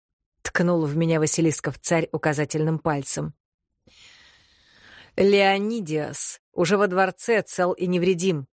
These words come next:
Скоро сможешь поговорить с ним. Но имей в виду, он рвёт и мечет, что его сына в академию отправили к зверью, так что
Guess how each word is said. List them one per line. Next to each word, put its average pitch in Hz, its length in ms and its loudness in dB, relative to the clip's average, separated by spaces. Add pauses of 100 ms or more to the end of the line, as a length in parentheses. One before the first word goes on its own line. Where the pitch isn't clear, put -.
(580)
Скоро 254 360 2
сможешь 226 400 -2
поговорить 185 540 0
с - 120 -4
ним. 139 220 -6 (540)
Но 170 160 2
имей 220 340 2
в 202 40 -6
виду, 196 480 0 (580)
он 175 200 2
рвёт 190 500 2
и 220 140 -2
мечет, 180 720 -4
что - 220 0
его 180 180 2
сына 196 280 2
в 175 40 0
академию 175 600 0
отправили 156 480 0
к 151 80 -2
зверью, 160 540 0 (360)
так 180 160 0
что - 280 0